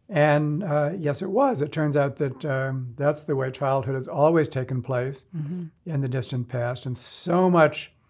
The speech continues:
Speaker 1: development, social development, intellectual development, executive function takes place in this way. And we never knew.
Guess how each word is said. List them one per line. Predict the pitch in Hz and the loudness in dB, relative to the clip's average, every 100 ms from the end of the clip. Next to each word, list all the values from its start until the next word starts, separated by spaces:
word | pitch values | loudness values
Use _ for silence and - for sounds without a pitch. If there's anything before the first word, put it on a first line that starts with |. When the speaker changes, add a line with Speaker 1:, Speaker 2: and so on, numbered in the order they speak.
| _ _ _ _ _ _ _ _ | _ _ _ _ _ _ _ _
Speaker 1:
development, | 135 127 143 147 147 147 151 185 | -2 2 4 6 4 2 0 -4
social | - 139 - 139 | -2 0 0 -2
development, | 143 139 139 135 143 139 - - | 0 2 2 0 -2 -4 -6 -10
intellectual | 131 131 139 - 196 | -6 -4 -6 -6 -6
development, | 139 131 131 135 135 139 165 | -4 -2 -2 -2 -4 -4 -6
executive | 131 131 135 147 139 | -6 -4 -4 -4 -8
function | 113 139 135 - 139 135 - _ _ _ _ | -6 -4 -4 -4 -4 -4 -8 _ _ _ _
takes | - 131 - | -6 -6 -6
place | 139 143 135 123 - - _ _ _ _ - | 0 2 2 0 -8 -18 _ _ _ _ -8
in | 139 135 | -4 -2
this | 131 - | -4 -4
way. | 131 143 | -4 -2
And | 139 | -2
we | 131 | -2
never | 123 131 151 | -4 -2 -2
knew. | 180 202 277 285 143 110 | 0 2 2 2 0 -2